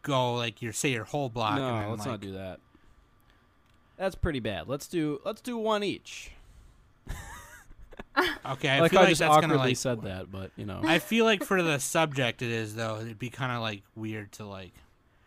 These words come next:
Speaker 1: do one each.
Speaker 2: Um, okay, well
Speaker 1: Because we're talking about a whole block. This is what you're watching from start to beginning when it starts, you know what I mean?
Speaker 2: Yeah, here's the thing, though. Then you,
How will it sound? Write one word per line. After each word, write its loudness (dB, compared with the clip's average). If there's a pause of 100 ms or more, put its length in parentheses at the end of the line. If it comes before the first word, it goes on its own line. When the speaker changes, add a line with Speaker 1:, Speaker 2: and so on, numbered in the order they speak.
(440)
Speaker 1:
do -4
one -6
each. -4
Speaker 2:
Um, 4
okay, 0
well 4
Speaker 1:
Because 2
we're 0
talking 6
about 4
a 6
whole 4
block. 4
This -4
is -2
what 0
you're 0
watching 0
from -8
start -4
to -8
beginning -6
when -10
it -16
starts, -12
you -12
know -8
what -8
I -10
mean? -12 (100)
Speaker 2:
Yeah, 0 (400)
here's -2
the -4
thing, 0
though. -4 (1400)
Then 0
you, 0